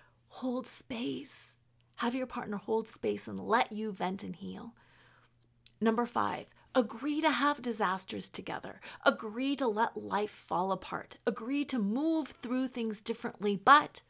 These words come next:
step six, make new promises, rules, and talk about what you're gonna do differently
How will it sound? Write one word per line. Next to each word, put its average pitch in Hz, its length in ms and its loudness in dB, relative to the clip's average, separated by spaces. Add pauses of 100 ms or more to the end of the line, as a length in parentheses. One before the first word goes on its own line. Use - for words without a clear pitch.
step - 320 -2
six, - 500 -4 (680)
make 208 220 2
new 208 160 2
promises, 208 920 0 (540)
rules, 202 640 2 (280)
and 185 160 -14
talk - 560 -8 (100)
about 165 360 -2
what 196 220 -4
you're 214 100 -4
gonna 196 240 -4
do 196 140 -4
differently 180 680 -8